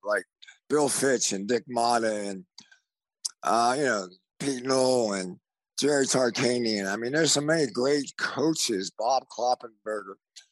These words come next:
I mean, Bob Kloppenberg's defense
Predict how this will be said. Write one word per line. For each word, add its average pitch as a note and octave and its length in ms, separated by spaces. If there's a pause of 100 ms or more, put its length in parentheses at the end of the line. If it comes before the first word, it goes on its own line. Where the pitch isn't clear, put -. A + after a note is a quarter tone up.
(800)
I B2+ 80
mean, C#3 160
Bob F3+ 260
Kloppenberg's A#2+ 800
defense A#2+ 720